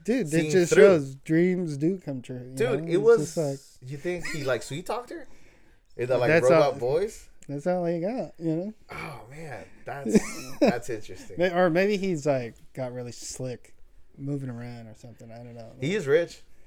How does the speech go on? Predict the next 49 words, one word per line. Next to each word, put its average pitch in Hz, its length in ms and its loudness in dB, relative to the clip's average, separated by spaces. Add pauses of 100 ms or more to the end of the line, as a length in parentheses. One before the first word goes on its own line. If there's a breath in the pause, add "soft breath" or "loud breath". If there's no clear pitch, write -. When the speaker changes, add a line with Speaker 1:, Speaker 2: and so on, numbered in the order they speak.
(140)
Speaker 1:
Yeah, 196 260 0
Speaker 2:
You 160 60 -4
think 131 40 -6
Speaker 1:
I 160 60 4
Speaker 2:
that 165 100 6
Speaker 1:
don't 175 80 2
Speaker 2:
plays 180 120 2
a 160 40 0
Speaker 1:
know. 143 60 -4
Speaker 2:
part? 156 420 2 (760 soft breath)
Speaker 1:
Probably. 147 640 0
Speaker 2:
You 139 80 -2
think 147 140 -4
the 143 80 0
nurse 135 240 0
was 135 120 -8
just 127 200 -8
like, 123 240 0 (100)
"Eh, 185 100 -2
I'll 175 160 2
do 123 180 -2
it 117 80 -4
for 110 100 -6
a 101 40 -10
grand"? 110 360 -8 (340 soft breath)
Speaker 1:
Yeah. 156 320 2 (540)
Speaker 2:
You - 60 -12
Speaker 1:
And - 80 -6
Speaker 2:
know? 196 80 -2
Speaker 1:
also, 175 520 -4 (160)
you 147 160 0
know, 131 240 -6
anyways. 123 400 -2 (460 soft breath)
Speaker 2:
Ah, - 60 -2
Speaker 1:
So 208 200 12
Speaker 2:
sorry, 135 240 6
I 139 120 0
didn't 139 140 0
mean 127 180 -8 (100)
swine 139 240 -2
flu. 101 240 -12 (240)
Swine 95 140 -8
flu. 107 60 -6
Speaker 1:
Swine 214 360 4
flu. 131 480 -2
So 180 400 6
the, 151 300 2
uh, 123 580 -2
uh, 123 540 -8